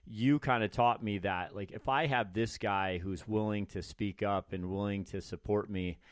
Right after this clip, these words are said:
and believe in me, then, uh, I shouldn't second guess myself so much. Maybe I should just keep focusing forward on what I'm doing and not worrying about what this one person has to say. But I think I took that lesson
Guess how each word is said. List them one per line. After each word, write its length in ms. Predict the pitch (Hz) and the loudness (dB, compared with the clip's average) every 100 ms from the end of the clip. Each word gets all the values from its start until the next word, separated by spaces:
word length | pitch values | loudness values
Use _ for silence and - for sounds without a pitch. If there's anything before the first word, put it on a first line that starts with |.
| - - | -20 -6
and 160 | 98 92 | -4 -2
believe 340 | 95 110 101 | 0 2 0
in 160 | 98 92 | -2 -2
me, 280 | 90 87 - _ _ | -2 -4 -8 _ _
then, 400 | 104 104 98 98 | -6 -2 0 0
uh, 260 | 95 95 95 | 0 0 -2
I 120 | 104 | 0
shouldn't 420 | 101 - 120 110 - | -2 0 0 0 -2
second 320 | 113 - 101 | -4 -4 0
guess 280 | 104 104 110 | 2 2 -2
myself 480 | 95 85 - 92 82 | -6 -6 -4 -4 -4
so 220 | - 92 | -4 -2
much. 380 | 95 98 82 98 | -2 -2 -4 -8
Maybe 340 | 92 87 98 | -6 -2 -2
I 140 | 92 | -2
should 240 | 87 98 82 | -4 -8 -6
just 400 | 95 95 87 - | -2 -2 -2 -6
keep 240 | 107 98 | -8 -4
focusing 500 | 98 92 - - 95 | 0 0 -2 -6 -6
forward 360 | 87 98 98 92 | -4 0 0 0
on 160 | 87 | -2
what 140 | 90 95 | -4 -4
I'm 140 | 85 | -2
doing 260 | 85 101 90 | 0 0 0
and 120 | 87 | -2
not 200 | 101 - | -4 -2
worrying 280 | 101 104 101 | 2 2 0
about 340 | 90 92 92 - - - | -2 -2 -2 -6 -20 0
what 180 | 110 98 | 2 2
this 200 | 107 - | 0 -4
one 500 | 95 92 107 107 104 | -4 2 4 4 2
person 460 | - - 123 - 92 | 0 2 2 0 -6
has 320 | 82 101 - | -6 -6 -8
to 120 | - | -12
say. 420 | - - 123 92 - - - - | -8 0 0 0 -6 -18 -20 -2
But 100 | 117 | 4
I 100 | 120 | 4
think 220 | - 135 | 4 2
I 100 | 127 | 2
took 260 | - 123 - | 2 0 0
that 280 | 110 104 110 | 0 0 0
lesson 640 | 104 101 - 104 95 90 | 0 0 0 -2 -2 -4